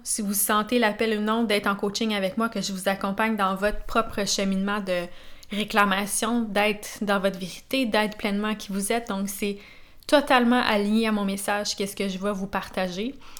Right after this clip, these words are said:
Je me suis questionnée aussi parce que je me dis, « OK, ça, je me livre plus intimement. » Mais je, je désire le faire, j'ai envie de le faire, pas dans une attente quelconque, pas par pression quelconque, pas par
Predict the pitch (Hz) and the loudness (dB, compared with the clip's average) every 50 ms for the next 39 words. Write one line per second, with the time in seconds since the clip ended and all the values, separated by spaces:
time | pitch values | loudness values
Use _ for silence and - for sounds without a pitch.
0 | - - - - - - - - - - - - - - 208 214 208 - - - | -14 -14 -16 -18 -20 -20 -20 -20 -20 -20 -16 -8 -2 0 0 0 0 0 2 2
1 | 214 208 214 - 214 214 226 226 220 214 - - 240 - 214 208 208 - 226 202 | 2 2 2 0 2 2 2 2 2 0 -2 -2 0 0 0 0 -2 -2 -4 -2
2 | 196 190 202 196 196 185 185 - 202 196 - 214 202 208 - - - - 220 208 | -2 -2 -2 -2 -2 -4 -6 -6 -6 -4 -2 -2 -2 -2 -2 -2 -2 0 -2 -2
3 | 202 202 208 202 196 202 202 220 226 220 196 208 202 196 202 202 - - 240 240 | 0 0 0 0 0 0 2 2 2 0 0 -2 -4 -4 -4 -4 -4 0 2 2
4 | 240 240 - - 226 220 214 208 - - 226 208 214 208 208 214 294 403 - - | 2 2 0 0 2 2 2 0 0 0 0 2 2 2 0 0 -2 -4 -6 -12
5 | - - - - - - - - - - - - - - - - - - - - | -20 -20 -20 -20 -20 -20 -18 -18 -18 -20 -20 -20 -20 -20 -20 -20 -20 -20 -20 -20
6 | - - - - - - - - - - - - - - - 208 208 208 202 202 | -20 -20 -20 -20 -20 -20 -20 -20 -20 -20 -20 -20 -12 -4 -2 0 2 2 2 2
7 | 196 196 190 190 - - - - 196 190 185 185 185 185 185 190 190 - - - | 2 2 0 0 0 -2 0 0 0 0 2 2 2 2 0 -2 -6 -10 -14 -10
8 | - 214 196 196 202 196 185 202 208 196 - 220 208 202 214 196 196 - 226 226 | -6 -4 -2 0 0 0 0 0 0 0 0 0 0 0 -2 -2 0 2 2 4
9 | 240 220 214 208 190 196 202 196 - 226 208 214 196 185 190 - - 214 208 214 | 4 2 0 -2 -2 -2 0 0 0 2 2 2 2 2 0 2 2 2 2 2
10 | 208 - - - - 220 220 208 196 196 196 196 196 190 196 208 208 202 190 196 | 0 -2 -2 0 2 2 2 2 0 0 0 0 0 -2 -2 -2 -2 -4 -4 -4
11 | 196 - 208 202 208 202 208 - 214 202 196 - - 214 208 214 214 - - - | -4 -4 -4 -4 -4 -4 -2 -2 -2 -2 -2 -2 -4 -4 -4 -4 -6 -8 -6 -4
12 | - 214 208 208 202 185 - - - 220 202 202 - 214 208 208 202 - 208 202 | -2 -2 0 0 -2 -2 -2 -4 -6 -6 -6 -4 -4 -4 -4 -4 -4 -2 -4 -2
13 | 202 - 202 196 202 202 - - - - 196 - 196 185 180 | -2 -4 -4 -4 -4 -6 -8 -8 -6 -4 -2 0 -2 -2 -2